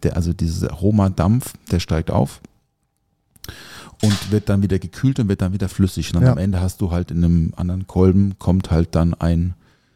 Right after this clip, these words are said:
Speaker 1: äh, redestillierter Erdnussbutter-Rum
Speaker 2: Mhm.
Speaker 1: bei raus. Und das schmeckt dann wirklich total geil. Oh, geil,
Speaker 2: Ich hab
Speaker 1: sagt man
Speaker 2: das schon
Speaker 1: nicht. Lit.
Speaker 2: gesehen,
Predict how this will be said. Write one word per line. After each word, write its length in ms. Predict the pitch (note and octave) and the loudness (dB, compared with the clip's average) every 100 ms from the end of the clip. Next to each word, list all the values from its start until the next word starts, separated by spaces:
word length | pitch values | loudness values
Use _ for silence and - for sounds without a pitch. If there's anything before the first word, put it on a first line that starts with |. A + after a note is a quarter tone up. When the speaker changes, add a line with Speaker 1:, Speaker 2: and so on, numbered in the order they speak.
| _ - - - _ _ | _ -20 -18 -18 _ _
Speaker 1:
äh, 60 | F#2 | 2
redestillierter 1300 | F2 E2+ F2 F2+ G#2+ - - E2 F#2 F#2 F2+ F#2+ - - | 4 4 4 2 0 -2 -2 2 2 4 0 0 -6 -8
Erdnussbutter-Rum 1500 | - E2+ - F#2 - - - - G2 - D#2+ E2 F2 E2+ C#2+ - _ _ | -2 0 2 -2 -2 -12 -20 -6 -4 0 0 2 2 2 0 -6 _ _
Speaker 2:
Mhm. 220 | D3 D#3+ G#3+ | 4 4 4
Speaker 1:
bei 140 | - F#2 | -4 -4
raus. 500 | D2+ D#2 C#2+ - - | -4 -6 -6 -10 -8
Und 260 | - E2 D#2+ | -2 0 0
das 100 | E2+ | 0
schmeckt 300 | - F2 - | 2 0 2
dann 160 | F2 | 2
wirklich 400 | E2 - D#2+ - | 2 -2 -6 -6
total 400 | - F#2 E2 E2 F2 | -4 -2 0 0 2
geil. 280 | E2 A1+ - _ _ _ _ _ _ _ _ _ _ - | 0 -2 -12 _ _ _ _ _ _ _ _ _ _ -14
Oh, 120 | E2+ E2 | -8 -6
geil, 120 | E2 | -2
Speaker 2:
Ich 60 | D#2+ | 4
hab 100 | C#3 | 4
Speaker 1:
sagt 120 | F2 | 4
man 60 | - | 2
Speaker 2:
das 80 | E2 | 6
schon 200 | E3 D#3+ | 6 6
Speaker 1:
nicht. 120 | C#3+ | 6
Lit. 80 | B2+ | 6
Speaker 2:
gesehen, 300 | D3+ F3+ F#3 | 8 8 6